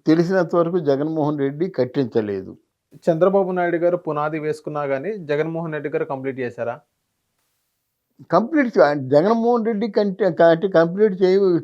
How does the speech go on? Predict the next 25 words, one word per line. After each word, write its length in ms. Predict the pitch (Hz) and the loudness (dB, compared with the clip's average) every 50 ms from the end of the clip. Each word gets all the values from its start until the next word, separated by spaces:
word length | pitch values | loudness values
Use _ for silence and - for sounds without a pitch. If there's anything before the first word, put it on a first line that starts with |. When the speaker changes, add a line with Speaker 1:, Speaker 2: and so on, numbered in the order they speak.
| - | 2
Speaker 1:
చేయబట్టే 400 | 170 170 196 196 202 208 196 214 | 4 4 4 4 4 2 2 2
కదా 200 | 202 196 185 190 | 0 0 0 0
మీ, 400 | 185 185 180 180 175 165 170 165 | 0 -2 -2 -2 -2 0 0 0
మీ 200 | 156 147 156 165 | 0 -2 -2 -2
కట్టామని 420 | 160 160 151 151 156 185 185 180 160 | 0 0 0 0 0 0 -2 0 0
చెప్పుకుంటున్నారు. 760 | 156 160 151 160 - 180 165 151 147 139 123 110 104 98 92 135 | -2 -2 -2 -4 -6 -8 -8 -4 -2 -2 -2 -2 -2 -6 -10 -12
Speaker 2:
అవును. 460 | 143 147 131 - - - _ _ - | -16 -20 -20 -20 -20 -20 _ _ 4
Speaker 1:
కానీ 220 | - 190 226 220 | 6 6 6 6
అంతే 320 | 208 196 190 233 220 202 160 | 4 4 4 2 2 0 2
క-, 100 | 139 147 | 2 0
క-, 340 | 135 - - 147 131 123 - | 0 2 4 4 4 4 4
కట్టడం 680 | - 139 135 - - 254 269 269 269 254 247 247 269 262 262 - - - _ _ - | 4 4 4 2 2 4 6 6 6 6 6 4 2 2 -2 -6 -14 -20 _ _ 2
దానికి 280 | 139 165 180 185 165 | 4 4 4 4 4
తగినటువంటి 720 | 156 165 170 180 220 233 220 208 214 220 220 202 180 190 180 | 4 4 4 4 4 2 2 2 0 -2 -2 0 0 0 0
స్ట్రెంత్గా 560 | 175 - - 185 190 208 196 247 240 226 247 | 0 0 0 2 2 2 2 2 4 4 4
కట్టలేదు 600 | 233 240 214 190 190 185 - 220 214 202 196 185 | 4 4 4 2 2 2 2 2 2 2 2 0
కదా, 260 | 180 170 170 175 165 143 | 0 2 4 4 4 4
అందుకే 340 | 156 175 196 208 226 220 | 4 2 0 2 2 2
కదా 220 | 214 196 202 202 196 | 2 2 0 -2 -2
ఈ 180 | 196 180 170 | -2 0 2
అపరాధం 460 | 165 196 190 190 185 190 190 180 165 165 | 2 2 2 2 4 4 4 4 4 0
వచ్చింది. 400 | 160 151 - 170 165 143 120 117 | 0 -2 -4 -6 -6 -4 -4 -6
Speaker 2:
ఉమ్. 1040 | 101 87 - _ _ _ _ _ _ 113 _ _ _ _ _ _ _ _ _ 123 | -6 -8 -12 _ _ _ _ _ _ _ _ _ _ _ _ _ _ _ _ 2
Speaker 1:
వీళ్ళు 200 | 143 170 180 180 | 2 4 6 4
కట్టడం 840 | 190 190 - 131 - - 214 247 254 233 226 247 277 294 269 202 139 | 4 4 2 0 0 2 6 8 8 8 8 6 4 2 0 0 -2